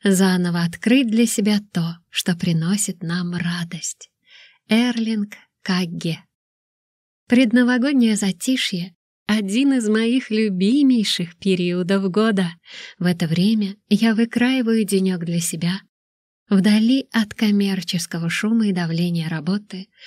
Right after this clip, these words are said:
чтобы мозг отдохнул, а воображение расправило крылья. Для меня это одновременно побег от реальности и попытка представить себе, каким мог бы быть мир.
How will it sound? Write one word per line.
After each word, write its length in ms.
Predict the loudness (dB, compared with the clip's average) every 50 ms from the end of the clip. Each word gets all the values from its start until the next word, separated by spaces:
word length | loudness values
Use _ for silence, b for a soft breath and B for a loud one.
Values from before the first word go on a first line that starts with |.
| B B B
чтобы 400 | -12 -8 -4 -4 -2 0 0 0
мозг 360 | 0 0 0 -2 -4 -4 -4
отдохнул, 680 | -6 -6 -4 -4 -4 -4 -4 -4 -2 0 0 0 -2 -4 _ _ _
а 160 | -2 0 0
воображение 920 | 0 -2 -2 -2 -2 0 0 0 0 0 0 2 2 2 2 0 -2 -4 -6 _ _
расправило 800 | 0 0 0 0 -4 -8 -4 -2 -2 0 -2 -2 -4 -6 -6 -6
крылья. 580 | -4 -4 -4 -4 -4 -6 -8 -10 -12 -14 -16 -16 _ _ _ _ _ _ _ _ _ _ _ _ _
Для 180 | 2 2 2 4
меня 440 | 2 2 2 2 2 0 0 0 -2
это 220 | -2 -2 -2 -2
одновременно 840 | 0 0 0 0 0 0 0 2 2 2 2 2 2 0 0 -2 -4
побег 460 | -2 -2 -2 0 0 0 0 0 -2
от 160 | -4 -6 -4 -2
реальности 840 | -2 -2 0 0 0 0 0 0 0 -2 -4 -6 -10 -12 -14 -14 _ _ _ _ _
и 120 | -2 0
попытка 460 | 0 0 -2 0 -2 -6 -4 -4 -6
представить 720 | -2 0 -2 -2 -2 -4 -4 -2 -2 -2 -2 -4 -6 -8
себе, 380 | -8 -8 -8 -6 -6 -8 -8 -8 _ _ _
каким 580 | -4 -4 -4 -4 -4 _ -6 -2 0 0 2
мог 460 | 2 0 0 0 0 0 0 -2 -2 -2
бы 160 | -4 -4 -4
быть 540 | -2 0 2 2 2 2 -2 -8 -14 -16 _ _ _
мир. 420 | -6 -2 0 0 0 0 0 -2